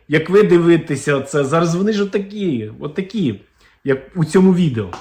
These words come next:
ми з вами дивились, так? Такі мерзавці. Каже, я і там, і там грошей отримаю, і мені пофіг.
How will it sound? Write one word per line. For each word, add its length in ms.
ми 80
з 60
вами 240
дивились, 480
так? 280
Такі 320
мерзавці. 1120
Каже, 300
я 380
і 80
там, 320
і 60
там 360
грошей 500
отримаю, 760
і 80
мені 220
пофіг. 640